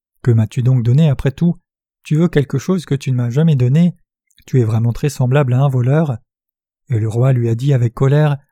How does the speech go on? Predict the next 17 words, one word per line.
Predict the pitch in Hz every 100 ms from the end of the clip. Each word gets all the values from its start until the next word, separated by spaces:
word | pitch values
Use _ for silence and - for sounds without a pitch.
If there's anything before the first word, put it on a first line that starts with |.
| _ _ _ _ -
Je | 110
te | 110 123
jugerai | 117 127 127 135
sur | - 117
les | 117
paroles | 135 120 131
de | 127
ta | 139
propre | - 147 - 151
bouche. | 151 175 - 170 - _ _ _ _
Penses-tu | - 123 - 139
que | 135 135
je | 131
sois | - 139 139
un | 135
homme | 131
austère, | 147 - 175 196 147